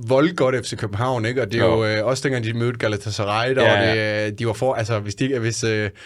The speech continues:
Speaker 1: Ehlert der, han ikke har fået det røde kort
Speaker 2: Ja, ja,
Speaker 1: der, så havde
Speaker 2: ja,
Speaker 1: de fucking
Speaker 2: ja.
Speaker 1: også vundet.
Speaker 2: Men der var
Speaker 1: Altså.
Speaker 2: noget med, de snakkede om, at der var offside eller et eller andet mål, øh, frispark. Der var et eller andet, hvor Dan-, øh, København faktisk godt kunne have fået mål, men der blev dømt et eller andet.
Speaker 1: Nå.
Speaker 2: Vi sad og så det på replay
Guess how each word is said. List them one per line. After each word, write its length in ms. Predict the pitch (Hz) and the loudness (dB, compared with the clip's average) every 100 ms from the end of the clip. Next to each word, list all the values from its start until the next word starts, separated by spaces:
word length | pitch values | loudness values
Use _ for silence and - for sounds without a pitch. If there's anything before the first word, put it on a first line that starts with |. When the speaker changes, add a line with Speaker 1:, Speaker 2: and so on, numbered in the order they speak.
| - - - | -20 -14 -2
Speaker 1:
Ehlert 320 | 143 131 101 | 0 0 2
der, 120 | 117 | 2
han 200 | 104 110 | 2 0
ikke 120 | 117 113 | 0 -2
har 40 | |
fået 180 | 123 123 | 0 0
det 80 | 110 | 2
røde 160 | 117 | 0
kort 160 | 127 120 | 2 4
Speaker 2:
Ja, 120 | 113 | 4
ja, 60 | 98 | 4
Speaker 1:
der, 180 | - 82 | 2 2
så 120 | 123 | 0
havde 100 | 92 | 0
Speaker 2:
ja, 40 | |
Speaker 1:
de 60 | 107 | 0
fucking 200 | - 80 | 0 -2
Speaker 2:
ja. 60 | 113 | 0
Speaker 1:
også 160 | 113 127 | -2 0
vundet. 160 | 170 | 0
Speaker 2:
Men 80 | 196 90 - | -2 -6 -2
der 80 | |
var 60 | 104 | 2
Speaker 1:
Altså. 100 | 104 | 4
Speaker 2:
noget 160 | 117 170 | 4 2
med, 80 | 156 | 2
de 100 | 123 | -2
snakkede 400 | 123 127 151 135 | -4 -2 -2 -2
om, 80 | |
at 140 | 123 113 | -2 -4
der 80 | 107 | -2
var 180 | 104 | -2
offside 1120 | 98 98 101 - - - - - 113 107 127 139 | 0 -2 -4 -10 -20 -14 -14 -10 -8 -6 -6 -8
eller 160 | 127 101 | -6 -6
et 120 | - | -6
eller 120 | 135 | -4
andet 140 | 117 123 | -2 0
mål, 380 | 120 98 107 | 0 0 -2
øh, 120 | 107 104 | -2 -2
frispark. 500 | 160 - 147 107 120 | -4 -4 -4 -4 -2
Der 60 | |
var 80 | 113 | 0
et 40 | |
eller 120 | 139 123 | 0 -2
andet, 140 | 127 | -4
hvor 180 | 113 110 | 0 0
Dan-, 340 | 110 101 98 | 0 -4 -2
øh, 280 | 98 92 92 - | -2 -2 -4 -4
København 260 | 104 113 | -2 -2
faktisk 200 | 117 120 | -4 -4
godt 120 | 110 | -4
kunne 120 | 113 127 | -2 -4
have 60 | |
fået 160 | 107 90 | -2 -2
mål, 260 | 110 - 110 | -2 -2 -4
men 160 | 110 | -4
der 80 | 101 | -2
blev 140 | 98 92 | -4 -2
dømt 180 | 131 104 | -4 -4
et 20 | |
eller 140 | 117 104 | -4 -2
andet. 220 | 110 120 113 | -4 -6 -6
Speaker 1:
Nå. 160 | 127 160 | -2 -2
Speaker 2:
Vi 140 | 117 | 0
sad 120 | 107 127 | -2 -2
og 120 | 120 | -2
så 160 | 127 117 | -2 -4
det 80 | |
på 80 | 117 | -2
replay 380 | 107 117 123 117 | -2 -2 -2 -4